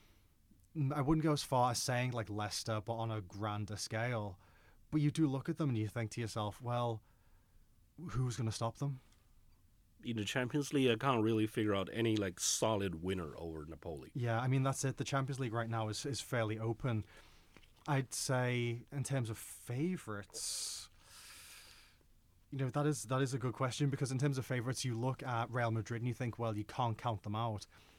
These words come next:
Speaker 1: But that's not the
Speaker 2: <clears throat>
Speaker 1: same as, like, "Oh, they're squashing everyone."
Speaker 2: Mm.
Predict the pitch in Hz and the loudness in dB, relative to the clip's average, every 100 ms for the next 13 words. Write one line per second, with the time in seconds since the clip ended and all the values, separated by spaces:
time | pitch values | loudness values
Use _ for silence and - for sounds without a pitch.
0 | - 127 139 - 170 143 - 131 117 113 | -6 -2 2 4 4 4 2 0 0 0
1 | 117 117 110 117 113 107 - 113 - 107 | 0 -2 -2 -4 -2 -4 -2 -2 -2 -4
2 | 107 110 120 104 101 95 - 110 90 | -2 0 0 0 -2 -6 -6 -6 -6